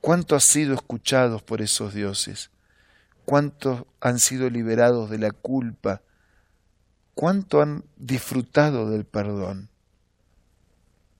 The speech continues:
¿Cuánto han recibido de esos dioses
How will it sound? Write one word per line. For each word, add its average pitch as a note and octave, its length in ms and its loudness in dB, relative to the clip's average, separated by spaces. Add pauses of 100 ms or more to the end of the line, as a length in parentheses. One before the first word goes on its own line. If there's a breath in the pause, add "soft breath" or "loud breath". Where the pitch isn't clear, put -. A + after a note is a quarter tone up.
(360)
¿Cuánto C#3 420 4
han C3 100 4
recibido B2 540 0
de B2 80 -2
esos A2+ 300 -4
dioses B2 640 -2